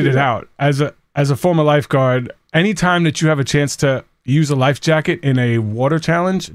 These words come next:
Speaker 2: do it. You get such a benefit from it. You preserve energy. It's so much easier to swim. You're fighting against less bu-, there's less buoyancy, I mean, more buoyant, so you're not fighting against the, the,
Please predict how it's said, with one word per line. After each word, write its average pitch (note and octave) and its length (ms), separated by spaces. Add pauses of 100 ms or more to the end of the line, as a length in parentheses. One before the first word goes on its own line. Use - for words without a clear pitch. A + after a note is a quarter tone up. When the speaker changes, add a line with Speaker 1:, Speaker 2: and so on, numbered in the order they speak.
Speaker 2:
do C#3 220
it. G#2+ 180
You E3 320
get E3+ 220
such E3+ 480
a E3 120
benefit B2+ 560
from A2 280
it. G#2 120 (320)
You B2 220
preserve B2 520
energy. E3+ 640
It's C3 140
so D3+ 120
much C#3 260
easier C3+ 320
to A2+ 120
swim. E3 420
You're C3+ 100
fighting C3+ 380
against A#2+ 260
less B2 300
bu-, B2+ 260
there's B2+ 220
less C3 180
buoyancy, D3 560
I C#3 120
mean, C#3+ 160
more C#3+ 160
buoyant, D3 400 (180)
so - 140
you're C#3 100
not C#3+ 240
fighting D3 380
against C#3+ 380
the, C3+ 160
the, B2 220